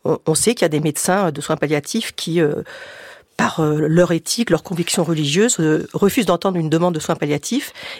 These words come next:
et décident, eux, de quand la fin de vie n'est plus tolérable, sans écouter la demande du patient. Euh, on a quand même l'impression qu'elle n'est pas suffisamment bien appliquée, cette, euh, sédation profonde et continue, qui résoudrait, il faut le dire quand même, avec les soins palliatifs, quatre-vingt-quinze pour cent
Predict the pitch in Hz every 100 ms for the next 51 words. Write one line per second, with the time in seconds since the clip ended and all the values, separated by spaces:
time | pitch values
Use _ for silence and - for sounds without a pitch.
0 | - - 185 175 _ 160 175 - 165 -
1 | - 233 220 _ 151 156 190 175 - 165
2 | 165 165 - 175 156 160 214 247 - _
3 | _ - - - 202 170 - - 254 202
4 | 156 175 180 - 170 - 170 156 - -
5 | - - _ - 160 156 156 170 196 185
6 | 170 233 170 160 - 196 - 180 170 185
7 | 170 160 190 180 196 - 170 160 - 160
8 | 160 - 156 - 156 - 165 147 - -
9 | 156 139 _ _ _ _ - - 202 190
10 | 196 247 269 - - - 196 208 180 185
11 | - 175 220 233 - 180 - 165 165 165
12 | 160 156 233 - - - - - - -
13 | _ _ - - 185 170 - 202 - -
14 | - - 262